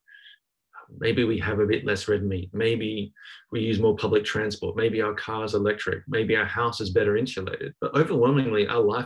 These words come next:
will change because our work will change. Now, the reason I started out talking about green capitalism and, or the l-, transition to a low carbon economy is that we have to also understand that the transition's underway now.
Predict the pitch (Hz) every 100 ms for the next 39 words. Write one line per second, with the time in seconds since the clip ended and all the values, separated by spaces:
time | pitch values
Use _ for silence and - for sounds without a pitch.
0 | - 101 104 101 101 107 101 98 107 127
1 | 135 - - - - - - - _ _
2 | _ _ _ - - - _ _ _ 143
3 | 127 113 - _ _ _ _ _ _ -
4 | _ _ _ _ _ _ _ _ _ 139
5 | 123 147 143 139 - 113 110 110 - 104
6 | 104 101 - - _ 123 110 - 101 95
7 | 98 92 92 98 92 90 - - - -
8 | - 143 - - - - 101 104 113 -
9 | 110 101 98 95 104 104 98 98 98 135
10 | 123 107 92 95 - 110 123 113 117 139
11 | 117 104 95 104 104 - 117 110 147 127
12 | 113 113 104 95 92 92 - - _ _
13 | _ _ _ _ _ _ -